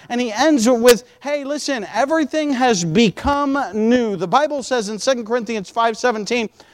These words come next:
"Therefore, if any man be in Christ, he is a new creature. Old things are passed away. Behold, all things are become new."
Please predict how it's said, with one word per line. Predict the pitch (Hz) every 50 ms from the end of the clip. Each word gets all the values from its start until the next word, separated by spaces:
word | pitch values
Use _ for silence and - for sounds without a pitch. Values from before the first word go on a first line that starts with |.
| - -
"Therefore, | 180 175 269 302 311 - - 277 269 247
if | 226 170 180 - -
any | 233 269 302 311 330 330
man | 294 269 269 277 277 262 240
be | 170 226 254 247
in | 233 220 185
Christ, | - 226 254 247 220 196 - - _ _ _
he | - 262 294 285
is | 269 247 - 240
a | 240 233
new | 214 208 214 214 226 247 302 320 339 349 -
creature. | - - 285 277 269 240 214 165 - - 208 202 175 - - - _ -
Old | - 277 302 320 339 349 302 240 -
things | - 311 294 262 240 226 170 214
are | 220 202
passed | - 233 254 254 254 - -
away. | 254 240 247 240 220 196 - - - - 175
Behold, | 240 247 226 202 147 185 269 302 311 320 330 320 320 294 277 - -
all | - 254 269 285 302 311 320 330 339 311
things | - - - 320 302 254 220 190 170 160 156 147 127 -
are | - - 202 214 226 220
become | 180 190 208 180 - - 226 202 190 185 175
new." | 170 156 135 143 151